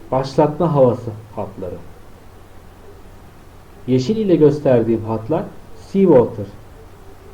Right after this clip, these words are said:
yani deniz suyu hatları. Sarı ile gösterdiğim hatlar lubrication oil, yani yağlama yağı hatlarıdır.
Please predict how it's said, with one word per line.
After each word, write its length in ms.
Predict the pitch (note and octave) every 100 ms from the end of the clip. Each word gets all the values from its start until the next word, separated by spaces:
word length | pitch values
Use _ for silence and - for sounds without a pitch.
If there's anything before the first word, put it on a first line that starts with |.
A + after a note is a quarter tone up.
| - - - -
yani 520 | B2+ B2 A#2+ D#3 G3+ - - - A2+
deniz 300 | B2+ F3 G3
suyu 360 | - C#3+ A#2 A2
hatları. 340 | G#2 G#2 F#2+ - - - - - - - - - - - - - - - - - - - - - - -
Sarı 200 | D3 F#3+
ile 240 | A3+ F3+
gösterdiğim 720 | C#3+ C3 - C3 A#2+ A#2 A#2
hatlar 560 | G#2 - A#2+ B2 C3+ F3 - - - - - - - - - - - -
lubrication 760 | A#2+ C3+ D#3 D#3 F#3+ F3 C#3+ A#2
oil, 100 | G2 - - - - - - -
yani 480 | A#2 A#2+ A#2+ C#3 F#3 - - - -
yağlama 500 | A#2+ B2+ C#3 D3+ E3
yağı 280 | D#3+ B2+ G#2+ A2 - - - - - - -
hatlarıdır. 600 | A2+ G#2+ G#2 F#2+ F#2